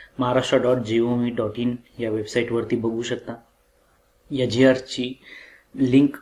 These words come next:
description बॉक्समध्ये दिलेली आहे, तुम्ही तिथनंही download करू शकता. अ, तर या कोरोना lockdown शिथिल झाल्यानंतर राज्यातील शाळा शिक्षण टप्प्याटप्प्याने सुरू करण्यासंबंधित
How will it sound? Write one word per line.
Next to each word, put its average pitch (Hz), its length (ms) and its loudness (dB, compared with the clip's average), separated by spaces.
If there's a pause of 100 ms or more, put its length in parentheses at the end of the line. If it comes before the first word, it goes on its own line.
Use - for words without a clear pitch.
description 123 580 -4
बॉक्समध्ये 117 420 -4
दिलेली 117 260 -2
आहे, 117 80 -2
तुम्ही 117 260 -6
तिथनंही 117 400 -6
download 110 340 -6
करू 110 240 -8
शकता. - 320 -14 (1040)
अ, 117 360 -12 (540)
तर 127 140 -2 (400)
या 135 340 6 (380)
कोरोना 131 360 4
lockdown 120 380 4
शिथिल 127 420 0
झाल्यानंतर 120 580 0
राज्यातील 113 600 -2
शाळा 117 460 -4 (260)
शिक्षण - 580 -6 (1080)
टप्प्याटप्प्याने 135 600 0
सुरू 127 200 -2
करण्यासंबंधित 120 1160 -4